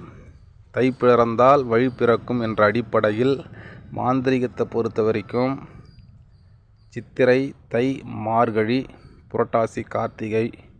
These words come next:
இந்த மாதங்கள் வந்து ரொம்ப பேர் போன மாதத்திலே வந்து தை மாதம், சித்திரை மாதம் தான் ரொம்ப வந்து சிறப்பு. மற்ற மாதங்கள்லாம் வந்து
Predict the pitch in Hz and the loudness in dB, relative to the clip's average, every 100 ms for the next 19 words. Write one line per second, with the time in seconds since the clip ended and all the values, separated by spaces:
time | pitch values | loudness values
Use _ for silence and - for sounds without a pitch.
0 | - - - - - - - - - - | -20 -20 -20 -20 -20 -20 -20 -20 -20 -20
1 | - 110 110 107 110 127 127 120 113 113 | -18 -8 -4 -2 2 2 2 0 -4 -2
2 | 139 147 - - - - - - - 110 | -2 -2 -8 -20 -20 -20 -20 -14 -4 -2
3 | 135 143 139 131 131 117 127 127 123 117 | 0 0 0 0 0 0 -2 0 2 2
4 | 113 - 127 123 113 135 - 113 127 127 | 0 2 2 2 0 -4 0 0 2 0
5 | 117 123 127 104 - 120 120 117 110 104 | 0 -2 -6 -8 -2 0 2 0 -2 -2
6 | 123 151 - - - - 113 113 127 135 | -2 -2 -6 -20 -20 -14 -8 -6 -2 2
7 | 143 131 113 139 143 - 127 123 - 139 | 4 4 0 -2 -4 -2 2 2 2 0
8 | 160 - _ _ _ _ _ - - - | 0 -4 _ _ _ _ _ -20 -20 -20
9 | - - - 113 120 127 123 123 131 131 | -20 -20 -6 -2 -2 0 2 4 4 4
10 | 123 131 127 120 117 | 2 2 2 0 0